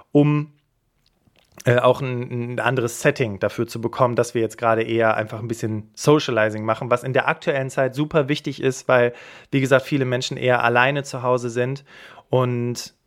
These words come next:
ähm, es ganz gut ist, wenn diese Menschen ja auch ein Gefühl dafür bekommen, okay, sie sind nicht alleine, ne? Da sind eben auch noch andere Menschen. Das heißt,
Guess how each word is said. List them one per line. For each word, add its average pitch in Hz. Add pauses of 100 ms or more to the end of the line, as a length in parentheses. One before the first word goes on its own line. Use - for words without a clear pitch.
(240)
ähm, 120
es 120
ganz 123
gut 135
ist, 131
wenn 123
diese 123
Menschen 117 (100)
ja 117
auch 113
ein 123
Gefühl 127
dafür 123
bekommen, 117
okay, 113
sie 110
sind 123
nicht 113
alleine, 90
ne? 131
Da 135
sind 131
eben 110
auch 98
noch 104
andere 98
Menschen. 92
Das 127
heißt, 131